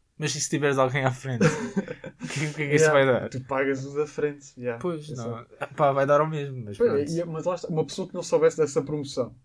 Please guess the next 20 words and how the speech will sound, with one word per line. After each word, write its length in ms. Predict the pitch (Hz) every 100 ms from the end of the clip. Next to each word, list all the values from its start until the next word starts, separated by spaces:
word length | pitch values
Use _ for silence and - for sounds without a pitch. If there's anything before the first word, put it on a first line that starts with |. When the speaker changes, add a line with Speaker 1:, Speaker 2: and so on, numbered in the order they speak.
| _ _ _ _ _ _
Speaker 2:
chegava 360 | - 160 143
lá, 200 | 156 160
ia 100 | 190
buscar 200 | 175 - 170
o 40 |
seu 160 | - 165
café 300 | 165 165 180
e 40 |
de 60 | -
repente 320 | - 180 -
a 60 | 170
conta 300 | 175 170 175
eram 160 | 175
tipo 180 | 165 170 - 139
vinte 320 | 147 143 147
euros. 260 | 139 120
E, 80 | 120 - - -
como? 180 | - 175
Speaker 1:
Ei, 280 | 180 165 175 _ 165
yeah. 220 | 160